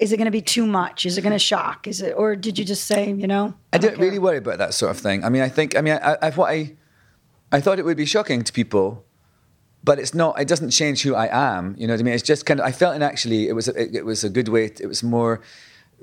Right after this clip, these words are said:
Speaker 2: people who know me were having a more holistic impression of who I am. I am this, I am a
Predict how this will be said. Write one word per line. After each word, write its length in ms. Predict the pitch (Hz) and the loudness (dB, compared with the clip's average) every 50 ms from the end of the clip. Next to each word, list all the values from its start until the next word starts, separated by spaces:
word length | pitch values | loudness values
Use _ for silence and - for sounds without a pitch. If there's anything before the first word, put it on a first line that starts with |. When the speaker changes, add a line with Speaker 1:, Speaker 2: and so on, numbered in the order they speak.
| - - _ _ | -20 -20 _ _
Speaker 2:
people 220 | - 135 113 127 117 | -4 -2 0 2 2
who 100 | 127 123 | 2 2
know 200 | 131 143 156 160 | 2 2 0 0
me 140 | 143 123 | 0 -2
were 80 | 113 113 | 0 0
having 200 | 113 113 113 113 | 0 0 0 0
a 40 | 110 | 0
more 320 | 113 117 117 113 104 95 - _ - | 0 0 0 0 -2 -4 -10 _ -12
holistic 640 | - - 123 117 127 127 - - - 117 104 - - - _ _ _ _ _ - | -4 -2 0 2 2 2 0 0 0 0 -2 -2 -8 -18 _ _ _ _ _ -6
impression 400 | 107 101 117 107 101 - - 101 | -4 0 0 0 0 0 -4 -6
of 80 | 85 | -4
who 80 | 98 98 | -2 -2
I 80 | 95 | 0
am. 240 | 92 87 87 85 90 - | 0 -2 -2 -4 -4 -2
I 120 | - 120 | 0 0
am 440 | 131 135 127 123 123 117 113 110 98 | 2 2 2 0 0 -2 -2 -2 0
this, 180 | 95 101 - - - - | 0 -2 -2 -2 -2 0
I 100 | 120 123 | 0 2
am 320 | 143 180 190 160 120 - - | 2 0 -2 -4 -6 -6 -4
a 220 | - 101 95 92 | -4 -2 -2 -2